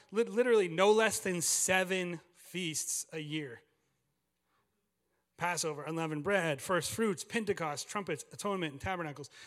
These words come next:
Like, and then he adds to them, too. He's like, every time something happens, it's a new reason to create a party. Some of the things that they actually are partying about are bad things. Think about that.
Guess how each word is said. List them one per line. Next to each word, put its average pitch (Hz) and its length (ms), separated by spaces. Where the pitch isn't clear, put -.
Like, 160 200
and 165 140
then 180 60
he 202 100
adds 247 360
to 196 80
them, 151 240
too. 226 180
He's 160 200
like, 156 200
every 196 220
time 220 160
something 180 200
happens, 156 460
it's 147 140
a 165 40
new 170 120
reason 165 280
to 156 80
create 156 280
a - 20
party. 139 440
Some 240 180
of 330 60
the 277 60
things 226 220
that 208 120
they 190 160
actually 196 260
are 151 60
partying 208 360
about 151 220
are 139 80
bad 190 360
things. - 480
Think 220 120
about 151 220
that. 190 300